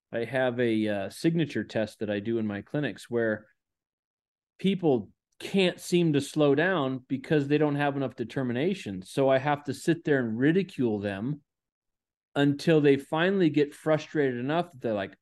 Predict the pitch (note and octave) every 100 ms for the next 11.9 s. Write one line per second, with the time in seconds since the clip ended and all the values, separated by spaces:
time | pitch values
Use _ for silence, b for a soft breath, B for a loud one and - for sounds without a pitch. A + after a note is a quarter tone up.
0 | _ F3 D#3+ - A#2 A2+ - C#3+ C#3 C#3+
1 | A2 - - _ _ _ _ _ _ _
2 | _ _ _ _ _ _ - B2+ D3 C#3+
3 | - D3 A3 - G3 E3 C#3+ - D3 C3
4 | D3 G3+ G#3 - _ _ _ _ _ _
5 | _ - C#3+ C#3+ C#3 B2+ A2+ C#3+ C#3 B2+
6 | E3+ D#3+ D3 F3 F3+ B2+ A2 C3 C3 B2
7 | C3 A2+ A#2+ D#3+ G#2+ - C3 A#2+ B2 A#2+
8 | B2 C#3+ D#3+ B2+ C3 A#2+ - B2 B2 C3
9 | C3 D#3+ D3+ A#2 A2+ G3 A3 B2+ A#2+ A#2+
10 | - _ _ _ _ - B2+ G#3+ F3 E3+
11 | C3+ C3+ D#3 D3 C#3+ C#3+ C#3 B2+